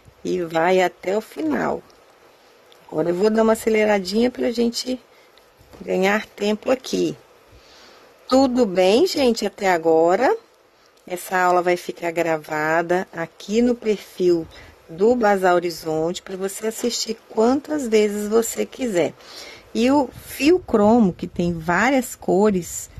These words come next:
vocês poderão, é, conhecer as cores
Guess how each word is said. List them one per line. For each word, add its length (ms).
vocês 340
poderão, 560
é, 120
conhecer 600
as 220
cores 640